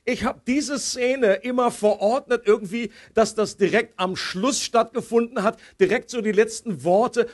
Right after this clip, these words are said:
bevor Jesus dann aufgefahren ist in den Himmel.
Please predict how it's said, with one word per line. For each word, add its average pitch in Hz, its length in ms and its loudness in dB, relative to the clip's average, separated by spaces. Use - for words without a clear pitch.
bevor 214 280 0
Jesus 220 340 -2
dann 196 140 -2
aufgefahren 208 800 0
ist 180 140 -6
in 202 120 -2
den 175 100 2
Himmel. 202 380 2